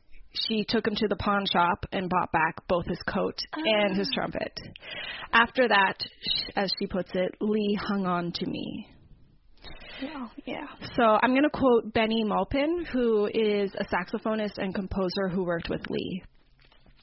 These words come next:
Speaker 1: He says, "I thought Helen was super. She was his confidant, his friend, his lover. She was older, and she was definitely unafraid to be with a person who was unstable. I don't know much about her background, but whatever it was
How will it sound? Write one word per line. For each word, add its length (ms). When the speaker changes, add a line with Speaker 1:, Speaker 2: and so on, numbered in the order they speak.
Speaker 1:
He 220
says, 300
"I 160
thought 260
Helen 360
was 120
super. 540
She 100
was 320
his 180
confidant, 720
his 160
friend, 420
his 300
lover. 680
She 80
was 240
older, 600
and 120
she 200
was 140
definitely 720
unafraid 560
to 80
be 160
with 160
a 60
person 440
who 140
was 160
unstable. 880
I 100
don't 280
know 140
much 320
about 260
her 120
background, 680
but 160
whatever 440
it 100
was 380